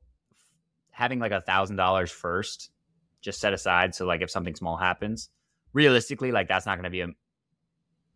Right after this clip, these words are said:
like, mover in the end. Like,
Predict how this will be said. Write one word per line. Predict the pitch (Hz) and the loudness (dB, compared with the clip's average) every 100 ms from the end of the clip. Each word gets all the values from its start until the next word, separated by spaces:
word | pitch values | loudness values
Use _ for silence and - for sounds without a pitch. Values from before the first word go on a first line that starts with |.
| _ | _
like, | 87 80 - - - _ _ _ - | -2 -2 -6 -18 -20 _ _ _ -10
mover | - 95 95 95 101 | -2 2 4 8 8
in | 90 | 6
the | 85 | 4
end. | 85 92 | 4 2
Like, | 87 80 - | 0 -2 -6